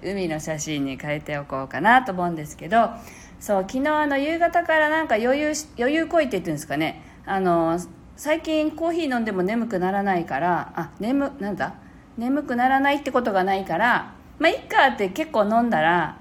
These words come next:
調子に乗って、あの、九時ぐらいに子供たちと一緒に就寝したんですよ。寝たんですけど、十時半ぐらいでパチンってね、目が覚めて、もうそれからずっと寝れなくて、三時半ぐらいかな。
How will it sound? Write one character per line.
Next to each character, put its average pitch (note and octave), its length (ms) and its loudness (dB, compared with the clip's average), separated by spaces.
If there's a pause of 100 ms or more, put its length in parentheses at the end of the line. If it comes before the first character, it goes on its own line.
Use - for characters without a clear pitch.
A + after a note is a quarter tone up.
調 F3 160 -6
子 E3 160 -4
に D#3 60 0
乗 D#3 80 -2
っ D3 40 -6
て、 D3 340 -8 (520)
あ E3 120 -4
の、 F3+ 160 2
九 F3+ 160 -4
時 D#4+ 120 0
ぐ F4 100 2
ら E4 120 4
い C4+ 60 0
に G#3 80 -2
子 G#3+ 140 -6
供 A#3+ 240 0
た A#3+ 120 0
ち A#3 80 -8
と F3+ 100 -2
一 F3 100 -2
緒 E3+ 160 -4
に D#3+ 260 0
就 C4+ 200 -4
寝 C4 60 0 (260)
し A3 60 -8
た G#3 100 2
ん - 40 -2
で - 40 -8
す C#3 60 -8
よ。 B2+ 100 -8
寝 F3 160 -2
た B3+ 160 2
ん A3 60 -2
で E3+ 100 -4
す D3+ 100 -10
け C#3+ 140 -10
ど、 D#3 300 -4 (380)
十 D4 240 2
時 E4+ 140 2
半 E4+ 240 4
ぐ B3+ 60 2
ら C4 60 0
い A3+ 40 -4
で A3+ 80 -6
パ - 140 -10
チ E4 360 2
ン D4+ 40 -2
っ - 20 -10
て F3 100 -4
ね、 D#3+ 140 -2
目 F#3 160 -2
が F#3 80 0
覚 D#3+ 180 -6
め D3 100 -8
て、 D3+ 340 -6 (420)
も D#3+ 80 -4
う - 20 -4
そ G3+ 160 -6
れ E4 140 -2
か E4 140 -2
ら D4 120 0
ず F#3 380 -2
っ - 20 -4 (320)
と G4+ 240 4 (320)
寝 C4 160 2
れ D#4 100 4
な C4 120 2
く G3+ 120 -6
て、 D3 360 -6 (720)
三 D#4 360 -4
時 D#4+ 120 -4
半 D#4 560 -6
ぐ D4+ 80 2
ら B3 80 2
い G#3 80 -6
か C3 100 -12
な。 C3+ 160 -10